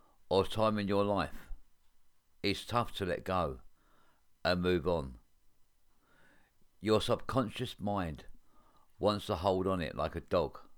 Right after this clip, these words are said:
that won't let go of a bone. It wants to chew on it, gnaw on it, and dig into the painful centre of it. Your subconscious mind gets sucked up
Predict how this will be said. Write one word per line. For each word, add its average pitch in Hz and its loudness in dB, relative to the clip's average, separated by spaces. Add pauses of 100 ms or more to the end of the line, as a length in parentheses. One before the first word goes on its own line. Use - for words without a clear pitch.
(140)
that 76 -6
won't 85 0
let 71 -4
go 78 2 (280)
of 80 -2
a 80 -2
bone. 71 -2 (1000)
It 92 0
wants 90 2
to 80 -8
chew 101 -2
on 80 -2
it, 58 -8 (360)
gnaw 90 2
on 65 -6
it, - -8 (340)
and 80 -4
dig 85 -2 (880)
into 90 -4
the 76 -6
painful 90 -2
centre 90 -6
of 64 -6
it. 64 -10 (1800)
Your 90 0
subconscious 101 -4
mind 92 -2 (220)
gets - -6
sucked - -2
up 92 -4